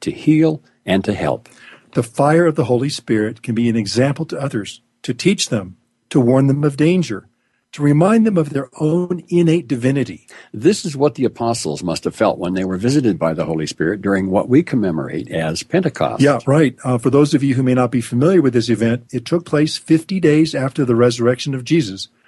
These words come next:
Speaker 2: when the apostles were gathered in the place where they had held the Last Supper.
Speaker 1: A mighty wind commenced to blow from no discernible source, and all at once the apostles felt a great inflow of light and energy, and among other things, began speaking in tongues.
Speaker 2: Can you imagine?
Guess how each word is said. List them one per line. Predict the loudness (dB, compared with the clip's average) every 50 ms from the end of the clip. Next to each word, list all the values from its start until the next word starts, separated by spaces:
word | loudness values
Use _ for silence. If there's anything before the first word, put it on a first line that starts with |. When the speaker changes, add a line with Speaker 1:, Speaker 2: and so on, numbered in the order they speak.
| _ _ _
Speaker 2:
when | _ 0 2
the | 2 2
apostles | 2 2 2 0 0 0 -2 -4 -8 -4 -2
were | -2
gathered | 2 2 2 2 2 0 -2 -4
in | -4 -6
the | -6
place | -4 -2 -2 -2 -2 -2 -6
where | -4
they | -2 0 0
had | 0 0
held | 0 0 0 2 2
the | 2 2
Last | 2 2 0 0 -2 0
Supper. | 0 0 0 0 -6 -12 -14 _ _ _ _ _
Speaker 1:
A | 0 0
mighty | 0 0 0 0 2 2 4 6 6 6
wind | 6 4 2 2 2 0 -2
commenced | -2 -2 -2 0 -2 -2 -4 -6
to | -6
blow | -4 0 2 2 2 2 2 0
from | -2 -4 -6 -6 -4 -4 -4 -2
no | 0 0 0 0 0
discernible | 0 -2 -2 -2 -2 -2 -2 0 -2 -2 -2 -2
source, | -4 -6 -2 0 0 0 0 -2 -4 -6 -6
and | -4 -4 -4 -4 -2
all | 0 2 2 2
at | 0 0
once | -2 -2 -2 -4 -6 -8
the | -6 -4 -4
apostles | -4 -2 0 0 0 0 -2 -4 -6 -4
felt | -2 0 0 0 0
a | -2
great | -6 -4 -2 2 4 4 4 4 2 2
inflow | 0 0 0 -2 -2 0 2 2 2
of | 2 2 2
light | 2 2 2 2 0 -2
and | -4 -2 0
energy, | 2 2 2 2 0 -2 -4 -4 -6 _ _ _ -16 _
and | -2 0 2
among | 2 2 2 2 2
other | 2 2 2
things, | 2 0 -2 -4 -4 -4 -4 -6
began | -10 -8 0 0 2 2 4 2 2 0
speaking | -2 -2 -2 -2 0 0 0 0
in | 0 0 -2
tongues. | 0 -2 -2 -2 -2 -4 0
Speaker 2:
Can | 4 6
you | 8 8 8
imagine? | 6 6 4 4 2 2 2 2 0 0